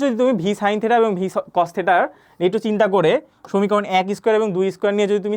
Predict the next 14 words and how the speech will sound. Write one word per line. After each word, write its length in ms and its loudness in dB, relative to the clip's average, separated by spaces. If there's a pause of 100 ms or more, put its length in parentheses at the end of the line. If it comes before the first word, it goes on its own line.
চিন্তা 260 0
করো, 160 2 (440)
বা 80 0 (100)
বর্গ 160 2 (100)
করে 180 4
দিলে 180 0
হয়ে 140 2
যাবে, 120 -2 (120)
স্কয়ার 240 -4
করে 120 2 (420)
যোগ 160 2
করে 180 4
দিলে 180 2
কিন্তু 140 -6